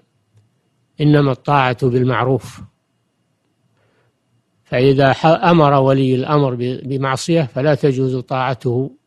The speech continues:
فيها، وتبقى طاعته فيما عداها. فليس معنى أنه لا يطاع في المعصية أنه تنحل طاعته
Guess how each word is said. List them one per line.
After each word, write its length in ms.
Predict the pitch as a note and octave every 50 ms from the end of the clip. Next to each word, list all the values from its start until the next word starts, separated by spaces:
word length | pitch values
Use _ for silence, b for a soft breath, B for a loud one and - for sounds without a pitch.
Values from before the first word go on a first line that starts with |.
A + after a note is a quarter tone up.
| _ _ _ _ _
فيها، 460 | _ - D3+ C#3+ A#2+ F#2+ G#2+ A2+ _ _ _ _ _ _ _ _ _ _ _ _ _ _ _ _ _ _ _ -
وتبقى 480 | E3+ C#3+ - G#3+ G3 D#3+ - - D3 C#3
طاعته 760 | C3+ C#3+ C#3 C3+ C3+ D3 C#3 - D3 C3+ C3+ C#3 C#3 C3+ - _ _ _ _ _ _
فيما 380 | - C#3 C#3 C#3 C3+ C3+ B2+
عداها. 520 | A#2 A#2+ B2+ B2+ C#3+ C#3 B2 F#2+ F2+ A2+ _ _ _ _ _ _ _ _ _ _ _ _ _ _ _ _ _ _ _ _ _ _ -
فليس 340 | C3 A#2+ D#3+ F#3 E3+ - F3+
معنى 360 | E3+ E3 D#3 C3+ C#3+ D3 C#3+
أنه 600 | C3+ C#3 D3 D3 C#3+ C3+ B2+ B2 B2+ A#2 A2+ A2+ _ _ _ _ _ -
لا 220 | C#3 C3+ D3 D3
يطاع 380 | D3 C#3+ C3 - D#3+ D3 C3+ A#2+
في 100 | G#2+ B2
المعصية 600 | B2 B2 C3+ C3+ C3 A#2+ - - C3 B2 A#2 - _ _ _ _ _ _ _ _ _ _ _ _ _ _ _ _ -
أنه 320 | D3 D3 C#3 C3+ C3+ C3+ B2+
تنحل 600 | - C#3+ C3+ B2+ G#2+ - - C#3+ D3 C#3+ C3 A2
طاعته 600 | - - C3+ B2+ A#2+ C3 C3 - - C3 A2+